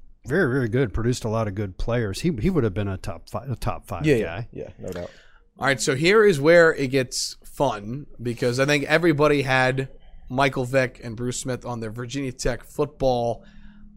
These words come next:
Speaker 3: athletes Mount Rushmore. But I'm gonna start with Chris Coleman here. Who would you put number three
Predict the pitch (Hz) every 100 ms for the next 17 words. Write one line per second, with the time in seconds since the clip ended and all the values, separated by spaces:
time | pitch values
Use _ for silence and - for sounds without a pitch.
0 | - 151 147 - 139 135 117 127 131 -
1 | 131 170 165 - 123 110 123 170 - -
2 | - - - - 131 143 226 254 262 240
3 | 226 - 240 - 247 214 135 123 104 147
4 | 233 208 190 175 - 190 196 - - 135
5 | 147 190 190 185 180 - 160 165 127 123